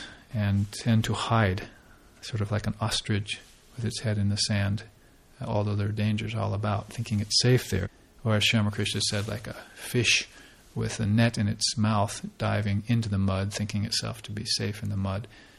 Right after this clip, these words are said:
but will just be pulled up when the fisherman decides to take in his net. So that's what it's like to take refuge in Maya, or in the ego, or the unillumined mind, or this world of matter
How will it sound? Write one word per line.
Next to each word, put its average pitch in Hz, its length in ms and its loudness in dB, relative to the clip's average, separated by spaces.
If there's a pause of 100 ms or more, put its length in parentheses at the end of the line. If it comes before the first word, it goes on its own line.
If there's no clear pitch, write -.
(120)
but 110 140 -4
will 110 120 0
just - 300 -4
be 104 240 0 (140)
pulled 117 240 0
up 104 200 -2
when 107 100 -2
the 110 60 -2
fisherman 104 520 0 (380)
decides 107 500 -2
to - 100 -8
take 101 260 -4
in 101 80 2
his 98 160 0
net. 101 280 2 (760)
So 110 380 4 (760)
that's - 320 0
what 120 200 4
it's - 180 0
like 113 200 2
to 110 80 -6
take 110 300 -2
refuge 107 600 0
in 104 320 2 (180)
Maya, 104 480 4
or 98 160 0
in 101 220 0 (120)
the 104 260 2 (220)
ego, 113 460 4 (100)
or 104 320 -2
the 104 300 -2
unillumined 110 640 2
mind, 104 540 -2
or 104 320 0 (100)
this 101 220 -2
world 101 260 2
of 98 140 -2
matter 101 420 2